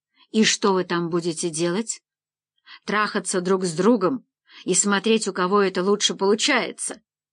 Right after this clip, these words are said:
Его глаза зло сверкнули, и Джейн поняла, что он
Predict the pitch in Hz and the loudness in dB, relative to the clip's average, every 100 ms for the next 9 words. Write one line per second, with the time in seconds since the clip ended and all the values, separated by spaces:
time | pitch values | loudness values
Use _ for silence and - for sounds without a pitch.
0 | _ _ _ _ _ _ _ _ _ _ | _ _ _ _ _ _ _ _ _ _
1 | _ _ - 180 185 180 185 190 196 180 | _ _ -6 -2 0 0 -2 -2 -2 -2
2 | 160 185 185 - 175 170 - 214 233 160 | -4 -4 -4 -4 -8 -8 -4 -2 -2 -4
3 | - - - - 214 180 214 190 180 185 | -10 -16 -16 -4 -2 2 2 2 -2 -4
4 | 185 180 233 262 - 170 165 208 220 | -4 -2 -4 -4 -8 -4 -2 0 -2